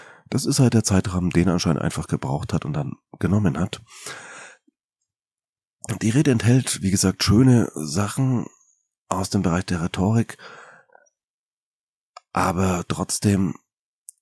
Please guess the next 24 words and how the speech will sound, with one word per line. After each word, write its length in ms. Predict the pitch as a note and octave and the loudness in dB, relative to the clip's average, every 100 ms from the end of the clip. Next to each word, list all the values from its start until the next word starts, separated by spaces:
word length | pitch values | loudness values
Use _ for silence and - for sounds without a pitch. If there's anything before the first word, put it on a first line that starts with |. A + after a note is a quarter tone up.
| _ _ _ _ _ | _ _ _ _ _
ist 140 | - B2+ | 0 2
sie 60 | |
jetzt 200 | B2+ - | 2 0
kein 340 | - F#2+ F#2+ D#2+ - _ _ _ _ - | -4 -6 -6 -10 -18 _ _ _ _ -10
Bombastwerk. 960 | - D#2+ - F#2 - - - - - - | -6 -4 -4 -2 -4 -6 -14 -16 -12 -4
Das 160 | F#2 | 0
muss 160 | D3+ D3+ | 2 0
auch 120 | F#2+ | -2
gar 160 | - C2+ | -6 -8
nicht 160 | C2 | -6
sein. 360 | - C#2 D#2+ G#2+ - - - - | -6 -4 -4 -6 -10 -18 -20 -12
Sie 160 | - - | -4 0
ist 140 | F3+ | 0
gerade 220 | - A2+ | -2 0
dadurch 300 | G#2 G#2+ A2+ | 0 0 0
vielleicht 260 | - F#2 - | -2 -2 0
seriös, 440 | F#2+ F2+ G#2 - | 0 2 2 0
dass 160 | D#2 E2+ | -2 -2
sie 80 | G2 | -2
es 160 | - | -4
rhetorisch 460 | E2+ - G2+ G#3 - | -4 -2 0 -2 -4
auch 180 | - - | -8 -2
nicht 360 | A2+ B2 - | 0 0 -4
übertreibt. 760 | - - - - - - - | -6 -6 -8 -10 -10 -12 -12